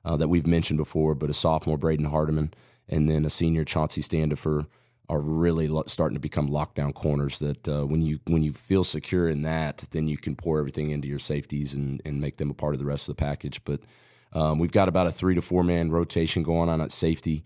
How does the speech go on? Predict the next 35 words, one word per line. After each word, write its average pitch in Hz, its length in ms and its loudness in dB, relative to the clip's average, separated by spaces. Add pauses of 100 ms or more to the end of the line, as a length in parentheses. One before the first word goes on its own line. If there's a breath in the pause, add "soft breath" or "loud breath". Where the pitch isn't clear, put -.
(320 soft breath)
Uh, 76 160 -2
having 80 300 2
Tyreek 82 420 0
Taylor 82 300 2
back 80 300 0
from 78 180 0
injury, 78 520 0 (320 soft breath)
uh, 78 200 -2
previous 80 420 0
injury, 78 260 2
having 76 220 0
him 78 160 2
back 76 340 -2
was, 76 220 -4
he's 85 160 -2
kind 92 220 2
of 82 80 2
that 78 160 0
leader 80 320 0
back 76 240 -2
there, 78 160 2
that 71 160 -2
vocal 78 360 0
leader, 76 300 0
help 78 220 -2
guys 76 240 0
get 71 140 -4
lined 76 340 0
up. 76 180 -2
So 76 140 -4
having 76 240 0
him 76 120 0
back 76 240 -2
was 73 120 -6
huge. 73 500 -2